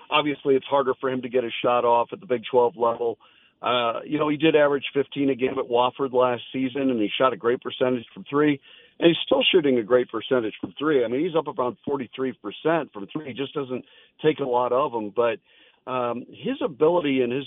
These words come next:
knack for getting into the paint is really something that's impressive. I mean, he's determined to get in there and create something for his, himself or his teammates, and,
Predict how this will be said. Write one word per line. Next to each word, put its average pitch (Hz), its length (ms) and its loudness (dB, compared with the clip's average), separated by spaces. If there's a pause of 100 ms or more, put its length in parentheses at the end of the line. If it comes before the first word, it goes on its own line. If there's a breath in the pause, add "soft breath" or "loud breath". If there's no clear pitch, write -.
knack 127 340 -2
for 113 100 -10
getting 127 320 0
into 120 160 -10
the 104 80 -8
paint 127 500 -4
is 110 160 -8
really 139 320 0
something 123 360 -6
that's 113 160 -8
impressive. 113 560 -4
I 110 80 -2
mean, 113 160 -4
he's 247 260 -6
determined 127 640 -4 (440 loud breath)
to 131 80 -2
get 139 260 0
in 139 160 2
there 113 220 0
and 113 80 -6
create 127 360 -2
something 123 340 -6
for 117 120 -2
his, 110 100 -6 (180)
himself 123 480 -2
or 117 120 -4
his 101 160 -12
teammates, 113 500 -4
and, 107 220 -4